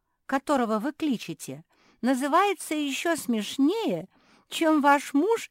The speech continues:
Эмменталлер», объяснила Жози. «То есть чеддер», уточнила Мафи. «Вечно Жози все путает».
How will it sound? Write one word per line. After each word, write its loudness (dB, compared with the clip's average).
Эмменталлер», 2
объяснила -6
Жози. -10
«То 2
есть 0
чеддер», -2
уточнила -8
Мафи. -10
«Вечно 0
Жози -4
все -6
путает». -10